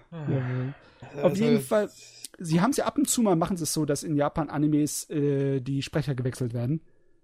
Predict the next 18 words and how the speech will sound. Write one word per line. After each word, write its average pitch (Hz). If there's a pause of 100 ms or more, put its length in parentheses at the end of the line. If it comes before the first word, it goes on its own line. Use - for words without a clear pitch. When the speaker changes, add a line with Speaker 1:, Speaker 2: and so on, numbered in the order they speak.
(360)
Speaker 2:
Aber 151
das 160
funktioniert 185
eigentlich 175
nur 180
bei 180
Zeugs, 170
das 160
entweder 147
sehr 131
alt 135
ist - (640)
oder 208 (260)
das 180
nicht 175
so 165
bekannt 151
ist. -